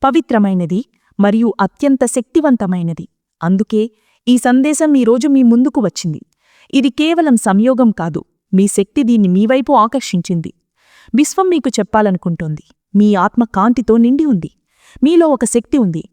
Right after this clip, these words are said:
అది మీ జీవితాన్ని పూర్తిగా మార్చగలదు. కానీ మీరు ఈ శక్తిని గుర్తిస్తున్నారా? మీ ఉనికి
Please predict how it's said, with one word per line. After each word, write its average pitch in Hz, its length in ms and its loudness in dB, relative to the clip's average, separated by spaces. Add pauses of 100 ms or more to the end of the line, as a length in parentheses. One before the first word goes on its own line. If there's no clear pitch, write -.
(120)
అది 202 180 2
మీ 208 140 4
జీవితాన్ని 214 540 0
పూర్తిగా 262 520 -4
మార్చగలదు. 208 720 -2 (400)
కానీ 202 240 0 (260)
మీరు 277 240 0
ఈ 254 80 -2
శక్తిని 240 380 -2
గుర్తిస్తున్నారా? 254 760 -2 (600)
మీ 311 140 2
ఉనికి 262 440 0